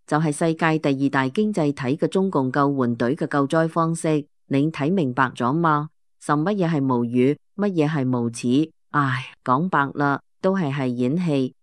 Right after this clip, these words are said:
因為大家都知道，全部掛啦。知名民主人士唐柏橋表示，埋響數十米高嘅泥地裏都兩日啦，仲能答話，呢群人腦子裏裝嘅係乜嘢？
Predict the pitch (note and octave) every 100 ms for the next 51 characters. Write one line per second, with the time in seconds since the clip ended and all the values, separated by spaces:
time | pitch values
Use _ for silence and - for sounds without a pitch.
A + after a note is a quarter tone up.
0 | _ F3 E3+ C#3 C3 B2+ F3 F3 F3+ E3+
1 | F3 E3 C#3+ C3 - _ - C3 C3 C3+
2 | C3 D#3 D3 D3 C#3+ B2+ - _ _ A3
3 | A3 D3+ C3+ B2+ B2+ D3+ G3+ C#3+ B2+ C#3+
4 | C#3 D3 C3 C3 D#3 - C3 A#2+ B2 D3
5 | - D3 C3 A#2+ _ _ D3 C#3 C#3 C#3+
6 | F#3+ G3 E3 D#3 C3 C3 D#3+ G3+ F#3+ D#3+
7 | C#3 B2+ C3+ C3 B2+ B2 C#3+ D3+ F#3+ F#3+
8 | D#3+ C3 D3 B2+ C3+ C3+ B2+ _ - D3
9 | C#3+ C3 B2+ D3+ D3+ C3+ C3+ B2+ B2 _
10 | - G#3+ E3 C3+ C3 B2+ C3 D3 D#3 F#3
11 | E3+ C#3 C#3+ F#3+ F#3 F3+ D3+ B2+ D#3 E3+
12 | C3+ B2+ C3